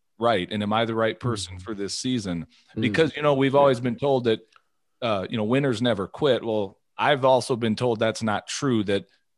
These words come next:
Speaker 1: winners quit all the time. If something's not working, they abandon and quit and go to something else. But having said that,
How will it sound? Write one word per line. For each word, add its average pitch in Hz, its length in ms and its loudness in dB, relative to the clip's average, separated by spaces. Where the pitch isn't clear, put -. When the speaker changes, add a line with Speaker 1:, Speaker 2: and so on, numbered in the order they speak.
Speaker 1:
winners 135 360 0
quit 131 240 2
all 110 160 4
the 98 100 -2
time. 104 480 -2
If 113 160 -2
something's 127 420 -2
not 117 200 0
working, 120 380 -2
they 107 160 0
abandon 110 520 -2
and 95 140 -8
quit 135 240 -2
and 117 100 -4
go 113 140 0
to 101 80 -6
something 101 420 -6
else. 92 300 -4
But 139 260 2
having 95 220 -12
said 180 280 2
that, 110 260 4